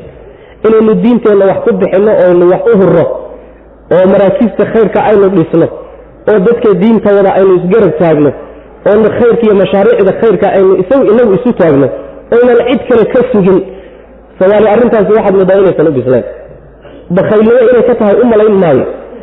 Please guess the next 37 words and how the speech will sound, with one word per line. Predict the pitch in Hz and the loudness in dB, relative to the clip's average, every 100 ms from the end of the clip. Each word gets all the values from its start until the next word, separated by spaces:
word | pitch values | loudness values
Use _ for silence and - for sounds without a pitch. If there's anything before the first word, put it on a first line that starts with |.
| - - | -12 -2
Laakiin | 180 214 240 247 | 0 0 0 0
waxay | 220 226 | 2 2
ila | 233 | 0
tahay | 233 220 | 0 0
in | 214 214 | 2 2
mawduuc | 202 202 214 233 143 | 2 2 2 0 0
ay | 175 | 0
barteen | 175 180 - 208 | 0 0 0 0
buusan | 147 151 156 | 0 0 -2
ahayn | 139 135 | 0 0
macna. | 120 110 - - - - - | -2 -6 -14 -18 -20 -20 -12
Waa | - 196 214 | -2 0 2
yar | 226 330 | 2 2
yihiin | 302 262 208 202 | 2 2 2 2
dadka | 196 247 - 143 - - - - - - | 2 0 -2 -4 -6 -14 -20 -20 -20 -14
hawsha | - 240 277 247 | -2 0 2 2
noocaas | 233 240 214 196 | 2 0 -2 0
oo | 220 | 0
kale | 220 - | 0 0
isku | 208 - | 0 0
hawliya | 247 220 214 214 | 0 2 2 2
ama | 202 220 | 2 2
u | 269 | 2
arkaba | 185 220 240 208 | 0 0 0 2
inay | 226 202 | 2 2
wax | 208 180 | 2 2
weyn | 185 156 | 2 2
tahay | 151 | 0
macna. | 139 147 117 - - - - | 0 -2 -6 -12 -20 -18 -4
Dadku | 262 277 254 | -2 0 2
meelo | 233 247 | 2 2
kale | 240 220 | 2 0
unbaa | - 202 175 | 2 2 2
u | 170 | 0
muuqda. | 131 104 - - - - - | 0 -4 -8 -14 -20 -20 -10
Waxaad | - 180 220 | -4 -2 0
arkaysaa, | 269 226 165 143 | 0 2 0 0